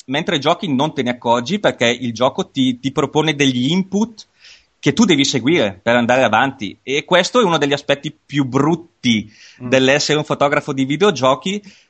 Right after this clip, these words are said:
Speaker 1: perché io sono un videogiocatore innanzitutto, ma quando mi trovo in un, per esempio, in un livello di Mirror's Edge o in un livello di Alice, eh, Madness, che mi piace particolarmente, devo completamente dimenticarmi che sto giocando,
Speaker 2: <laughs>
Speaker 1: devo,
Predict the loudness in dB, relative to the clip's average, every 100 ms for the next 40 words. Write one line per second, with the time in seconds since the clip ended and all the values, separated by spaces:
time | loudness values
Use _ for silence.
0 | _ _ -2 0 0 0 -2 -2 -2 -2
1 | -2 -2 -4 0 2 2 2 2 2 2
2 | 0 -2 -2 0 -2 -2 -2 0 2 2
3 | 2 2 0 -2 -2 0 0 0 -2 -4
4 | -10 _ -18 -10 -4 -2 0 0 0 -2
5 | 0 0 0 -2 0 0 0 0 0 0
6 | -2 -2 0 -2 -2 0 0 0 -4 -4
7 | -2 0 -2 -2 -2 0 0 -2 -4 0
8 | 2 2 2 0 0 -4 -6 -10 _ _
9 | _ _ _ _ _ -20 _ -4 -2 0
10 | 0 0 -2 -4 -4 -2 0 0 0 -4
11 | -4 -6 -8 _ _ _ _ -2 0 -2
12 | 0 0 0 -2 0 0 -2 -4 -8 -6
13 | -8 -4 -2 0 -2 -8 -8 -6 -8 -6
14 | -6 -6 -4 -6 -8 -18 _ -20 _ _
15 | _ _ 0 2 4 4 4 2